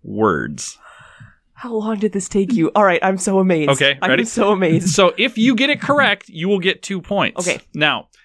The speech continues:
Speaker 1: once you say what, what, what you're, what, what you think it is, we're gonna go to Chris Moore. He can agree with you, and if you're correct, he'll get one point, or he can disagree with you, and if you're wrong, he gets three points.
Speaker 2: Whoa.
Speaker 1: Okay?
Speaker 2: I like it.
Speaker 1: Are we ready?
Speaker 2: Yes.
Speaker 1: Chris, are you ready?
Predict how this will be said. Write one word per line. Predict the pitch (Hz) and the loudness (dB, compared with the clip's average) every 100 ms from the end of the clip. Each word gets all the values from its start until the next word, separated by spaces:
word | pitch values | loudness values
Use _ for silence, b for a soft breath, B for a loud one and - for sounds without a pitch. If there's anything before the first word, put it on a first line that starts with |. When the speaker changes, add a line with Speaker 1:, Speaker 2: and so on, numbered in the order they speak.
| b - | b -4
Speaker 1:
once | 160 226 262 | -2 0 0
you | |
say | 233 220 220 | 0 0 0
what, | 196 - | -2 0
what, | 165 151 | 0 2
what | 151 151 | 0 2
you're, | 175 190 | 2 2
what, | 151 151 151 147 | 0 0 -2 0
what | 147 | 0
you | 165 220 | 2 0
think | 196 175 | 0 -2
it | 135 | 0
is, | 127 127 | -2 -4
we're | 139 156 | -2 -2
gonna | 170 156 | 0 0
go | 165 | 0
to | |
Chris | - 175 165 151 | 0 -2 -2 0
Moore. | 151 123 | 0 0
He | - 220 | 0 0
can | 247 | 0
agree | 175 127 190 294 | 0 -2 0 2
with | 262 147 135 | 2 0 -2
you, | 120 123 151 | -2 -2 -4
and | 143 | -6
if | 143 | -4
you're | 156 175 | -2 -2
correct, | 190 156 160 | 0 0 -2
he'll | 175 185 | -4 -2
get | 170 | -2
one | 151 170 175 | 0 -2 -2
point, | - 110 110 - b b - | -4 -4 -4 -8 b b -2
or | 185 | 0
he | 180 202 | 2 0
can | 143 117 101 | 0 -2 -2
disagree | 208 - 151 127 123 | -2 0 -2 0 0
with | 120 - | -2 -2
you, | 117 110 113 - _ | 0 2 0 -4 _
and | - 135 | -4 -4
if | 123 | -2
you're | 143 147 123 | 0 0 2
wrong, | 131 135 113 | 2 0 -2
he | 143 117 | -6 -4
gets | 113 - | -4 -6
three | - 117 123 | -8 -4 -4
points. | - 52 - 208 | -4 -10 -6 0
Speaker 2:
Whoa. | 285 269 220 156 170 | 2 2 2 0 0
Speaker 1:
Okay? | 113 123 131 247 _ | -2 0 -2 -2 _
Speaker 2:
I | 147 | -10
like | 143 139 | -8 -4
it. | 131 | -2
Speaker 1:
Are | 131 | 0
we | 127 | 2
ready? | 120 160 262 | 2 0 -4
Speaker 2:
Yes. | 160 165 143 - | -4 -4 -4 -2
Speaker 1:
Chris, | 185 233 | 0 0
are | 147 | 0
you | 131 | 2
ready? | 123 131 240 | 2 0 -4